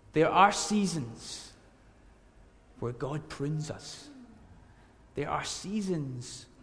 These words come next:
of difficulty. There are seasons of trial. And I dare say in two thousand and twelve, difficult things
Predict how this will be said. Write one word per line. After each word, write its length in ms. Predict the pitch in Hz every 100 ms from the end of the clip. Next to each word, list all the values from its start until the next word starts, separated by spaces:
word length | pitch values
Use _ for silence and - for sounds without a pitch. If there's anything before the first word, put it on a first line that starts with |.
| - - - - -
of 180 | 139 -
difficulty. 760 | 277 - 247 190 - 127 - - - - - - - - - -
There 140 | 156
are 80 | 156
seasons 760 | 156 - 165 220 196 202 180 -
of 160 | -
trial. 680 | - - 143 143 147 110 101 - - - -
And 120 | 156 151
I 60 |
dare 340 | 143 226 247 240
say 400 | - 190 180 180
in 360 | - - 131 - - - - -
two 180 | 220 233
thousand 380 | 202 175 165
and 160 | 143 127
twelve, 560 | - 131 131 131 127 127 - - - - - - - - - - - - - - - - - - -
difficult 500 | 151 - 160 151 -
things 460 | - 131 131 131